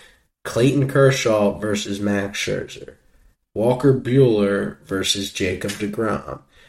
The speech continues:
Your pitching staff ain't as cute when they have Trey Turner, Freddie Freeman, Will Smith, Justin Turner, Cody Bellinger, if he ever figures it out,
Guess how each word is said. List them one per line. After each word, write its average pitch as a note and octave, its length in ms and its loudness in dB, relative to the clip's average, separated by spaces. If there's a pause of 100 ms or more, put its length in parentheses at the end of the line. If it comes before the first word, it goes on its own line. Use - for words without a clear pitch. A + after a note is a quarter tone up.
(120)
Your C#3 160 6
pitching G3+ 420 2
staff A#2+ 380 -2
ain't B2+ 220 0
as G#2 200 0
cute A#2 680 0 (260)
when A#2 160 0
they B2+ 160 2
have A2 380 -4 (180)
Trey A#2+ 260 4
Turner, G2+ 440 -4
Freddie A#2+ 400 -2
Freeman, F#2+ 720 -6 (200)
Will A#2+ 360 4
Smith, F#2+ 880 -4
Justin A#2 680 -4
Turner, G2+ 800 -6
Cody A#2+ 420 0
Bellinger, A2 540 -2
if F#2 80 -10
he G2 140 -4
ever F#2 180 -6
figures F#2+ 400 -6
it A#2+ 60 6
out, - 0 -